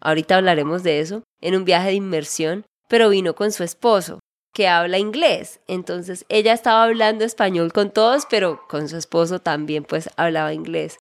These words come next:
Así que, sí, ¿dirías tú que hay una gran diferencia cuando estás completamente inmerso en el idioma?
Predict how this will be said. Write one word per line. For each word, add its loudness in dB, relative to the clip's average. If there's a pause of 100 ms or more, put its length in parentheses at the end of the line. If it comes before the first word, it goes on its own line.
(320)
Así -6
que, 2 (160)
sí, -2
¿dirías 2
tú -2
que 4
hay 4
una 2
gran 2
diferencia 0
cuando 0
estás -2
completamente 0
inmerso -2 (120)
en -4
el -2
idioma? 0